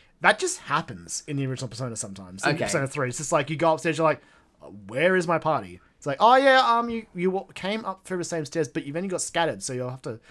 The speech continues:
Speaker 1: find each other." I'm like, "Okay, cool, that's kind of interesting."
Speaker 2: I like
Speaker 1: When it
Speaker 2: this.
Speaker 1: happens in this one, it's just like a tutorial. You're like,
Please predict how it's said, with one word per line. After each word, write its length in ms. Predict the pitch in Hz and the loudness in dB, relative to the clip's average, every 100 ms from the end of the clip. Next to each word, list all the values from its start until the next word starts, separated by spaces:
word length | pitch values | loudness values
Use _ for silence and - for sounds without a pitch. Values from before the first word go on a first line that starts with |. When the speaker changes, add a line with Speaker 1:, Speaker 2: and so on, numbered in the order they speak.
| - _ | -20 _
Speaker 1:
find 300 | - 147 131 | 0 0 0
each 100 | 120 | -6
other." 140 | 101 | -14
I'm 100 | 101 | -16
like, 140 | 107 - | -6 2
"Okay, 220 | 220 214 | 4 4
cool, 180 | 208 175 | 2 0
that's 320 | 131 - - - | 0 -4 -8 -10
kind 160 | 135 | -8
of 60 | 123 | -6
interesting." 420 | 147 - 101 90 - - | -6 -8 -12 -16 -20 -14
Speaker 2:
I 80 | 123 | -10
like 160 | 117 139 | -6 0
Speaker 1:
When 120 | 160 | 2
it 40 | |
Speaker 2:
this. 80 | 180 | 4
Speaker 1:
happens 280 | 220 226 196 | 2 4 2
in 80 | 170 | 2
this 200 | 165 - | 0 0
one, 120 | 165 | 0
it's 80 | 151 | 0
just 120 | - | 2
like 220 | 160 147 - | 2 2 0
a 80 | 147 | -4
tutorial. 520 | 135 151 135 135 180 | -2 -2 -2 0 2
You're 100 | 170 | 2
like, 280 | 139 131 | 2 0